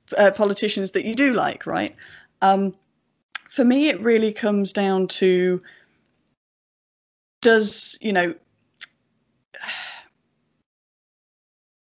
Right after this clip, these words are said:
there are human rights issues that not everyone will agree on. And for me, they seem to be so obvious,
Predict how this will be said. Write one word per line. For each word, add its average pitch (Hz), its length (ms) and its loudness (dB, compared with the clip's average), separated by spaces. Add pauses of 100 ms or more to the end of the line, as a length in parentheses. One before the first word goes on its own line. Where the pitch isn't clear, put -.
(100)
there 240 360 0
are 254 40 2
human 254 380 0
rights 202 400 -6
issues 160 460 -6
that - 320 -2
not 190 280 0
everyone 175 480 0
will 165 140 0
agree 170 320 -2
on. - 340 -6 (160)
And 180 180 0
for - 120 -2
me, 185 240 2
they 175 220 2
seem 170 460 -2
to - 120 -14
be 165 420 0 (920)
so 240 380 4
obvious, 170 760 -2